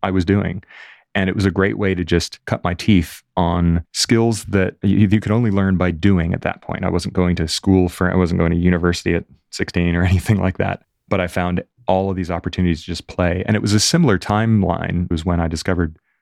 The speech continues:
the web, when it really started to become a thing. And I was really lucky that I got some access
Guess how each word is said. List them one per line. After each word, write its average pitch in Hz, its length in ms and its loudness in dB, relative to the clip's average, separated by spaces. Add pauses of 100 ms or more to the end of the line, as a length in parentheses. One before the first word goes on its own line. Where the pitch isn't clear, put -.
(240)
the 90 60 4
web, 87 340 0
when 87 140 4
it - 80 0
really 90 240 2 (100)
started 98 300 0
to 87 60 0
become 90 200 -2
a 80 60 0
thing. 90 280 0
And 85 80 2
I 82 40 2
was 80 160 0
really 90 220 4
lucky 82 320 0
that 82 140 0
I 80 80 0
got 85 200 -4
some - 120 -6
access 90 600 -4